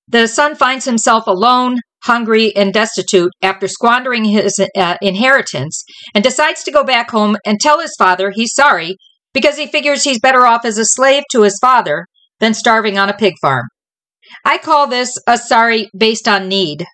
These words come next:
The parable doesn't indicate that he desired anything more than taking care of his own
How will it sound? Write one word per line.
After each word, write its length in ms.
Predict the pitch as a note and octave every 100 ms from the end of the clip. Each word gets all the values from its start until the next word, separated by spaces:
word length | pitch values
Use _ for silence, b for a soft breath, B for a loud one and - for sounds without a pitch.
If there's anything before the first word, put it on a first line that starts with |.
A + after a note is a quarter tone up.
| _ _ _ _ B B -
The 80 | B3
parable 640 | A#3+ D#4+ F4+ C#4+ C4 F#3+
doesn't 360 | F#3 C#4+ D4 C4+
indicate 460 | B3+ A3+ G#3+ G#3+ G#3
that 140 | G#3+
he 160 | A3 G3+
desired 520 | A3 A3 A3 A3+ F3+
anything 500 | - C#4+ F#4 D4 A#3
more 360 | G3+ G3 G3+ G3 -
than 160 | G#3 G3
taking 400 | A3+ A3 B3+ A3
care 240 | A3+ G#3 G#3
of 80 | G3
his 140 | F#3+
own 300 | G3+ G#3+